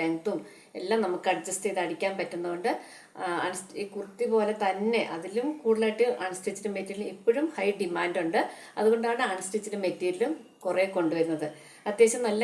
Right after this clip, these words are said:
ഡിമാൻഡും ഉണ്ട്, അത്യാവശ്യം മൂവ്മെൻറ്റും ഉണ്ട്. അതുകൊണ്ടാണ് കോട്ടൺ അൺസ്റ്റിച്ചഡ് മെറ്റീരിയൽസ് ഇപ്രാവശ്യം കൊണ്ടുവന്നിരിക്കുന്നത്.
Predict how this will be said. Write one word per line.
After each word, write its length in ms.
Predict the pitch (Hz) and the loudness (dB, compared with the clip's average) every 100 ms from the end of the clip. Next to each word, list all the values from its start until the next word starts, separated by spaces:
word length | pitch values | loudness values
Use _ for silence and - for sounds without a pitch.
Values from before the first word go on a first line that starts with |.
| 220 | 4
ഡിമാൻഡും 380 | 208 190 202 220 | 4 2 0 2
ഉണ്ട്, 100 | 247 | 0
അത്യാവശ്യം 320 | 233 196 220 202 | -2 -4 -4 -2
മൂവ്മെൻറ്റും 420 | 190 180 185 202 175 | -2 -4 2 4 4
ഉണ്ട്. 140 | 143 147 - - - - | 0 -6 -10 -20 -10 -2
അതുകൊണ്ടാണ് 460 | 190 196 185 226 339 - - | 0 2 2 2 -2 -6 -2
കോട്ടൺ 260 | 196 175 185 160 165 | 2 2 0 -6 -2
അൺസ്റ്റിച്ചഡ് 420 | 165 - 180 208 | -2 -4 -6 -6
മെറ്റീരിയൽസ് 340 | 185 170 185 202 | -6 -6 -4 -2
ഇപ്രാവശ്യം 340 | 190 180 190 175 | 0 0 0 0
കൊണ്ടുവന്നിരിക്കുന്നത്. 640 | 160 170 170 165 180 226 | 0 0 -2 -4 -2 -2